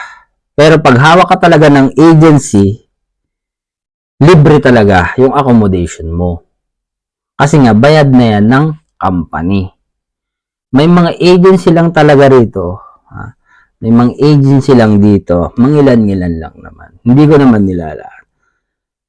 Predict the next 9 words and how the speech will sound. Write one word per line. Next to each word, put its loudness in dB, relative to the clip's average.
Gahaman 0
pagdating 0
sa -4
pera. -6
Okay? -8
Pero 2
ang 0
totoo 0
niyan, 0